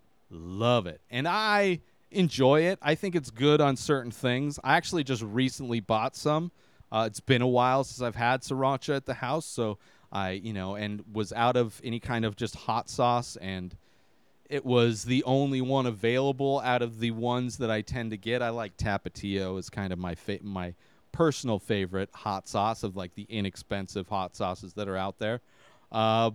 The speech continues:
but I, it's been a while since I got sriracha, so I got some sriracha, and then I came across this article, and I was like, "Oh, well, you know, maybe I should hold on to it.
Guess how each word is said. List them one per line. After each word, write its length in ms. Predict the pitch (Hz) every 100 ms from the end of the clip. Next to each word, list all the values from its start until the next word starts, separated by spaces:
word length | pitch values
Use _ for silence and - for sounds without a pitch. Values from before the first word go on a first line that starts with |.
| -
but 100 | 160
I, 100 | 202
it's 140 | 175
been 140 | 233
a 40 | 185
while 260 | 165 151
since 160 | 143 151
I 60 | 135
got 200 | 143 135
sriracha, 520 | 147 135 151 165 165
so 140 | -
I 100 | 139
got 240 | 135 131 -
some 160 | 131
sriracha, 680 | 107 120 113 117 117 139 120 - - -
and 100 | 117
then 100 | 127
I 80 |
came 300 | 117 127 120
across 380 | 117 - 113 110
this 140 | 107 117
article, 360 | 113 110 117
and 40 | 110
I 20 |
was 100 | 107
like, 120 | 107
"Oh, 160 | - 110
well, 320 | 107 131 143 _ _ - _ _
you 100 | 151
know, 240 | 123 127 131
maybe 300 | 139 156 170
I 60 |
should 160 | 165 156
hold 260 | 156 175
on 220 | 165 170 175
to 180 | 170
it. 140 | 117